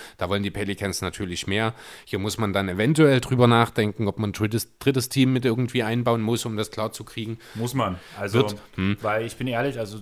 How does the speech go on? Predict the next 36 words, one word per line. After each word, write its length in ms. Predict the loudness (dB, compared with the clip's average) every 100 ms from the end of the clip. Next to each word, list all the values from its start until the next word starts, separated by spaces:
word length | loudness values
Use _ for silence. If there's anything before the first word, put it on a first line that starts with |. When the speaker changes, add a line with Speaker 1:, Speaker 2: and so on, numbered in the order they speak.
| -16 -14
Speaker 2:
so, 340 | -8 -6 -6
ich 140 | -8
hab 140 | -10 -6
grad 180 | -8 -2
beide 220 | -2 -2
Kader 340 | -2 0 0
bei 100 | -2
mir 160 | -4 -4
offen. 260 | -6 -10 -12 -4
Speaker 1:
Hm. 260 | -2 -2 -8 -20 -20 -20 -20 -20
Speaker 2:
So 380 | -16 -4 -2 0
wirklich 420 | -2 -2 -6 -12
junge 320 | -8 -4 -2 -2
Talente, 460 | -4 -2 -2 -4
die 200 | -8 -6
wirklich 320 | -4 -4 -6
was 220 | -8 -8 -6
bringen. 380 | -4 -4 -6 -12 -20 -20 _ _ _ _ _
Du 100 | -10
hast 380 | -4 -4 -4 -2
nur 200 | -2 0
Man. 400 | -2 -2 -4 -10 _ _ _ 2
Speaker 1:
Ja, 80 | 2
ist 120 | 4
richtig. 360 | 0 -2 -10 -18 _ _ -2
Genau, 220 | 2 4
Speaker 2:
Und 80 | 2
Speaker 1:
deswegen 420 | 2 2 2 0
das 160 | -4 -4
dritte 260 | -6 -4
Team 280 | -8 -6 -6
dann 120 | -6
irgendwo, 400 | -8 -12 -12 -12
ja. 80 | -8
Speaker 2:
Man 640 | -6 -2 -2 -2 -4 -4
wird 300 | -4 -6 -8